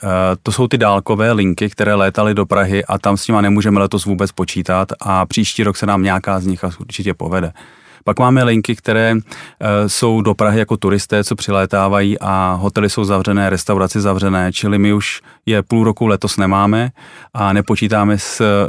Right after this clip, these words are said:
rozvolněním na léto ve velkém. Takže to, co nás bude držet letos, jsou Češi cestující na dovolenou, který si jistě budou chtít odpočinout a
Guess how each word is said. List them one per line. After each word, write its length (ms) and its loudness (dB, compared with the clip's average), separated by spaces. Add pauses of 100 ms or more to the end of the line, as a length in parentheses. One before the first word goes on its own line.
(140)
rozvolněním 720 2
na 240 0
léto 340 0
ve 120 0
velkém. 560 -2 (200)
Takže 220 0
to, 120 0
co 160 -2
nás 160 2
bude 200 0
držet 280 0
letos, 460 -2 (220)
jsou 180 0
Češi 440 -2
cestující 560 -2
na 100 0
dovolenou, 520 -2
který 260 -2
si 120 -4
jistě 220 -2
budou 180 -2
chtít 200 -4
odpočinout 720 -2
a 240 -2